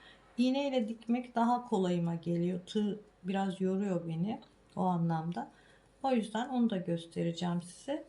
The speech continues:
Bunları birleştirdikten sonra tekrar tığla örmeye üst tarafını devam edeceğim. Ve diğer köşeye de geldim. O köşem de bitsin.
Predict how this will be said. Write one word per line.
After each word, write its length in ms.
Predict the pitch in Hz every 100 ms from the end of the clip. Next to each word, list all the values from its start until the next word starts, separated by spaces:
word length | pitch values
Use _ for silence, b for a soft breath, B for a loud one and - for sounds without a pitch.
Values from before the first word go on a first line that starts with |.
| - 240
Bunları 340 | 233 220 202
birleştirdikten 920 | 247 226 226 - 220 190 - 202 175
sonra 340 | - 220 302 -
tekrar 540 | 233 - 196 233 -
tığla 380 | - 233 185 170
örmeye 540 | 190 180 165 180 226
üst 200 | - -
tarafını 500 | 180 160 147 180 294 339 B B B -
devam 400 | 247 226 190 165
edeceğim. 540 | 151 143 143 220 269 330 _ B B B B B - - -
Ve 260 | 277 320 - - - - -
diğer 300 | 233 226 226
köşeye 460 | 220 202 - 202
de 80 | 175
geldim. 320 | 170 156 156 170
O 120 | 196
köşem 500 | - 226 - 233 226
de 140 | 226
bitsin. 840 | 226 226 - - - 233 262 302